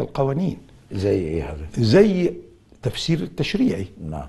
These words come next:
Speaker 1: ال-، حد يطلب ال-، عن طريق وزير العدل، آه، طلب تفسير تشريعي. طبعًا حد،
Speaker 2: ده
Speaker 1: يعني أقصد
Speaker 2: عمل
Speaker 1: مجلس
Speaker 2: آخر
Speaker 1: الوزراء
Speaker 2: يعني.
Speaker 1: أو
Speaker 2: مم.
Speaker 1: سلطة تشريعية أو يقدم طلب للمحكمة
Speaker 2: مم.
Speaker 1: بتفسير تشريعي. آه، تفسير نص.
Speaker 2: مم.
Speaker 1: تفسيرًا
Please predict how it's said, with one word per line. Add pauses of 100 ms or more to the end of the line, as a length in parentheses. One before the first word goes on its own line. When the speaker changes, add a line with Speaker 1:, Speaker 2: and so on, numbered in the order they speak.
(120)
Speaker 1:
ال-،
حد
يطلب
ال-،
عن
طريق
وزير
العدل، (520)
آه،
طلب (160)
تفسير
تشريعي.
طبعًا
حد،
Speaker 2:
ده
Speaker 1:
يعني
أقصد
Speaker 2:
عمل
Speaker 1:
مجلس
Speaker 2:
آخر
Speaker 1:
الوزراء
Speaker 2:
يعني.
Speaker 1:
أو (200)
Speaker 2:
مم.
Speaker 1:
سلطة
تشريعية
أو (360)
يقدم
طلب
للمحكمة (240)
Speaker 2:
مم.
Speaker 1:
بتفسير
تشريعي. (580)
آه، (280)
تفسير
نص. (180)
Speaker 2:
مم. (100)
Speaker 1:
تفسيرًا